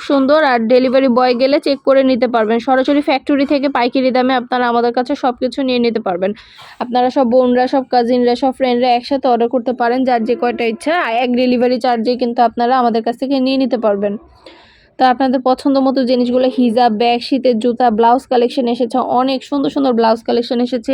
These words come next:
আপনারা ব্লাউজও আমাদের কাছ থেকে নিতে পারবেন। প্রতিটা জিনিস, প্রতিটা কালেকশন হোলসেল প্রাইস, অফার প্রাইসে দেওয়া হচ্ছে। মাশাআল্লাহ, আমাদের প্রিমিয়াম কোয়ালিটির প্রতিটা ব্যাগ আপনাদেরকে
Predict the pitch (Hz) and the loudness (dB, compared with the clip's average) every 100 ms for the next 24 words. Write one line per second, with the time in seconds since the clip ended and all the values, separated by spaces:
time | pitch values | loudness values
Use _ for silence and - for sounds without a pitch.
0 | 240 - 226 208 214 226 247 240 240 233 | -4 -4 -4 -2 0 0 0 -2 -2 -2
1 | 220 233 247 233 226 233 208 202 277 403 | -2 -6 -6 -4 -4 -2 -2 -2 -6 -10
2 | _ - - - - _ - 277 302 269 | _ -20 -20 -20 -20 _ -4 -2 0 0
3 | 247 262 262 262 254 277 262 247 240 254 | 2 0 0 -2 -2 -2 0 0 0 0
4 | 269 254 233 247 233 233 233 233 220 233 | 0 0 0 0 -2 0 0 -2 -2 -2
5 | 233 233 247 220 220 226 233 269 220 220 | -2 -2 0 0 0 0 -2 -2 -4 -2
6 | 226 220 220 233 233 262 277 277 277 247 | -2 0 0 -2 -2 -2 0 0 0 0
7 | 240 226 226 269 294 285 254 233 247 240 | 0 -2 -4 -4 -2 -2 0 0 0 -2
8 | 240 240 233 | -2 -2 -2